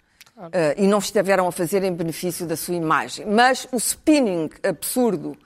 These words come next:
Speaker 2: de António Costa. António Costa esteve em toda a parte, foi a todos os programas, deu cinquenta entrevistas, esteve em todo o lado. Marcelo comentou tudo e mais argumentou, comentou-se a ele mesmo.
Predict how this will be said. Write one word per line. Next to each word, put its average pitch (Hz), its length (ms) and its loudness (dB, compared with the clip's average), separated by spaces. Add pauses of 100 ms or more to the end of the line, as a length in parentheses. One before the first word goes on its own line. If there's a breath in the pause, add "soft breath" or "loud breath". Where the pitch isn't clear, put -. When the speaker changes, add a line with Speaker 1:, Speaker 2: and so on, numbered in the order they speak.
(300 soft breath)
Speaker 2:
de 208 100 2
António 220 380 2
Costa. 196 300 -4
António 240 340 0
Costa 240 320 -2
esteve 233 320 -4
em 208 80 -4
toda 226 280 -2
a 175 40 0
parte, 202 320 -2
foi 208 140 -2
a 190 60 -2
todos 220 240 -2
os - 40 -10
programas, 190 440 -4
deu 190 120 -8
cinquenta 208 460 -2
entrevistas, 180 720 -6 (240 loud breath)
esteve 233 280 2
em 214 40 -4
todo 208 240 0
o 190 40 -2
lado. 190 220 4
Marcelo 226 380 0
comentou 226 440 -4
tudo 226 200 -4
e 214 40 -2
mais 208 260 -2
argumentou, 196 460 -4
comentou-se 220 520 -2
a 202 40 -2
ele 196 180 -2
mesmo. 175 360 -6